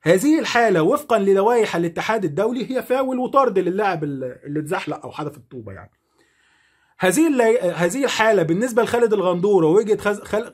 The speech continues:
وجهة نظر خالد الغندور، نية اللاعب كان رايح فين؟ كان رايح منطقة الجزاء، إذن هي ضربة جزاء. من نص الملعب؟ آه، من نص الملعب. ما هو خالد الغندور قال لك طالما اللاعب كان رايح منطقة الجزاء وكان معدي لولا إعاقة اللاعب، فأنت برضو اللاعب اللي جاي لك من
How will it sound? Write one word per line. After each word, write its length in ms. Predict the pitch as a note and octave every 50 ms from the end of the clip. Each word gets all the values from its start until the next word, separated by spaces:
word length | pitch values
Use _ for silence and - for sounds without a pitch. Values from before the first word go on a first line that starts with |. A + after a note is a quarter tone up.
| -
وجهة 420 | D#3 C#3+ D3+ F#3+ A#3 G#3+ G3 F#3 F3
نظر 240 | G3 G#3+ F#3+ F#3 E3
خالد 300 | - G3+ G3+ G#3 F#3+ F#3
الغندور، 520 | E3+ D#3+ E3 D#3+ E3 G#3+ A#3 A3+ A3+ - _ _ _ _ _ _ _ _ _ _
نية 320 | E3 F#3+ A#3+ C4 C4 C4 - A#3
اللاعب 360 | A3 A3 A#3 B3 A3+ A3 A3
كان 200 | - - G#3+ G#3+
رايح 280 | A#3 A#3 A#3+ A#3 - -
فين؟ 400 | - A#3 A#3 A#3+ A#3+ A#3 A#3+ -
كان 160 | - C#3 C3+
رايح 200 | D3 D#3+ D#3 -
منطقة 300 | E3 D#3 D3 F3+ E3+ E3+ F3
الجزاء، 540 | E3 D3 D3 D#3 D3+ E3 D#3+ D3 D3+ - E3+
إذن 200 | F3 F#3 F3 D#3+
هي 140 | E3 D3+
ضربة 280 | D3 F3+ E3+ E3 C#3+ C#3+
جزاء. 380 | B2+ A#2+ B2+ A#2+ A#2 A#2+ - -
من 120 | B2+ C3+
نص 220 | D#3+ G3+ G#3 - A3
الملعب؟ 320 | G#3+ B3 C4 C4 B3 -
آه، 120 | A#3+ B3+ B3+
من 140 | A#3+ G#3
نص 220 | G#3 A#3 B3 - -
الملعب. 320 | G3+ G#3 A#3+ A#3 D#3+ B2+
ما 60 | B2+
هو 40 | A#2+
خالد 220 | - E3+ G3 G3 G3
الغندور 320 | F3 F3 F3 E3+ F#3+ G#3+
قال 180 | - G3 G#3 G#3
لك 140 | G3+ G3
طالما 280 | - - D3+ F#3+ G3+ G#3
اللاعب 480 | F3+ E3+ F#3 F#3+ D#3 D3+ D3+ A#2+ - - _ _ _ _ _ _ _ _
كان 200 | _ F3 G3+ G#3
رايح 280 | G3 G#3 A3 A3 F#3 D#3+
منطقة 280 | F3 D#3+ D3 F#3+ G3+ F#3+
الجزاء 460 | F3+ D3+ C#3 D#3 C#3+ D#3+ F3 F3 C3+ C#3
وكان 200 | C3+ - G3+ G#3
معدي 520 | G3+ F#3 F3+ G3 G3+ F3 D#3 D#3+ E3+ D3
لولا 320 | D3 E3 F#3+ G3+ G3 E3
إعاقة 260 | D3 D3+ F3+ - - -
اللاعب، 420 | D#3 D3 D3 E3 E3 D#3 D#3 D3+ D3 - _ _ _ _ _ _ _
فأنت 260 | _ E3+ E3+ E3+ E3+
برضو 300 | F3 E3+ A3 B3+ A3 A3+
اللاعب 340 | G#3 F#3+ G#3+ A3+ G#3 G3+ F3
اللي 140 | E3+ D#3+ D#3
جاي 160 | D3 F#3 G#3
لك 180 | A3+ A#3 A3 -
من 300 | E3+ E3 D#3+ D3+ D#3+ D#3